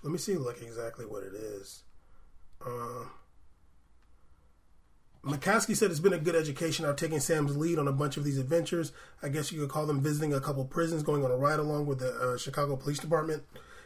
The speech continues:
And, uh, looking at some of the initiatives that are happening in the community, it's been a real education for me. Oh, dog, I saw this on World Star. <laughs> Matt Forte.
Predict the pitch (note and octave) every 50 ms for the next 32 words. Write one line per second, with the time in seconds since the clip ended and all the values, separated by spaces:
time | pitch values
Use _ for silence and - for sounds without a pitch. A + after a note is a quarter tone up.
0 | - - - - C#3+ D3 C#3 C3+ C3+ C3 C3 C#3+ D3+ C#3 F3+ D#3+ D3+ C3+ C3+ -
1 | E3+ D3+ C#3+ D3+ C#3+ C#3 C#3 D3 C#3 - D#3+ D3 C3+ C#3 D3+ C3+ B2+ C3+ C#3 C3+
2 | D3+ D3 C#3+ C#3 C3+ C3 C3 - C3+ D3 E3 F3 E3+ E3 E3 E3 D3 - - -
3 | - - - - C3+ C#3 D3 D3 C#3 C3+ C#3+ C#3+ D3 D3 C#3 C3+ - - D#3 C#3
4 | C#3 C3 - C#3 C3+ A#2+ - - - - - - - D#3 D#3 D#3 D3+ D3+ D3 D3+
5 | D3+ D#3 D3+ C#3+ C#3 - - - D#3+ D#3 D#3 D#3+ D3+ - E3 D3+ C#3+ C#3 C3+ C#3
6 | E3 E3+ - - - - D3+ - - A3+ - - - - - - - - - -
7 | - - - - - - - - - - - - - - - - - - - -
8 | - - - - - E3+ F3+ G#3+ G3 F#3+ - - C4+ A#3 G3+ - - - - B3
9 | G#3 F3+ F3 G#3+ A3 G3+